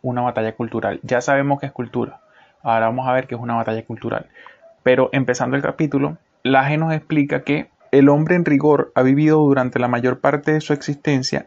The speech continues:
en contextos sociales donde el cambio era una rareza. O sea, esa, esa parte de nuestra cultura que hoy en día estamos acostumbrados,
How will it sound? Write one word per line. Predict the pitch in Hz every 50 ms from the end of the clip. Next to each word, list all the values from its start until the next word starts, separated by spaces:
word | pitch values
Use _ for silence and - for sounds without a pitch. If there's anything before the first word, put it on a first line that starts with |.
| _
en | 135 131 127
contextos | 117 - 127 127 123 - _ - 143 143 143 - - - _ _ - 175 170
sociales | - - - - 165 160 151 139 127 139 147 - - _
donde | - 120 127 127 123 127
el | 123 120 117
cambio | - 135 139 147 151 160 - - -
era | 127 123 127
una | 131 139 139
rareza. | - 120 113 113 123 123 - - - - - _ _ _ _ _
O | -
sea, | 123 - 135 117 - - _ _ _ _ _ _ _
esa, | - 139 135 131 - 160 156 156 143 - - _ _ _ _ _ _ _ _ _ _ _ _
esa | - 135 143 143 - 160 160
parte | - - 165 165 165 160 170
de | 165 165
nuestra | 160 156 151 - 143 139
cultura | - 135 127 123 - 131 139 143
que | 143 139
hoy | 135 131
en | 131 131
día | 135 139 139
estamos | 139 - 139 139 143 143 143
acostumbrados, | 139 - - _ - 120 117 117 120 123 120 110 - -